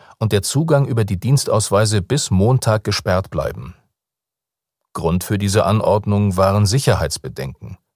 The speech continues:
Mitarbeitende, die gerade entlassen worden waren oder sich entschieden hatten zu gehen, könnten versuchen, Sabotage zu betreiben. Doch Musk ignorierte die E-Mail.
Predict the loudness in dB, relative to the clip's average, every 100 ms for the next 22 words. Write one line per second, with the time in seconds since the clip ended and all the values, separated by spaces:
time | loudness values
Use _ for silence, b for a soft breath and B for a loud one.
0 | _ _ _ B B -2 0 0 0 0
1 | -4 -6 -6 -8 -10 -8 -2 0 0 2
2 | 0 2 0 2 2 2 2 2 0 -2
3 | -6 -8 -8 -8 -6 -4 -2 0 0 0
4 | -2 -2 0 0 0 B B -4 -4 -2
5 | -2 0 -2 -2 0 2 0 -2 -2 0
6 | 0 -2 -4 -10 -8 -8 -8 -12 -14 _
7 | _ _ _ _ _ _ _ _ _ _
8 | _ _ _ -4 -2 -2 0 0 -2 -10
9 | -10 -4 -2 0 -2 -2 -4 -6 -8 -8
10 | -12 -16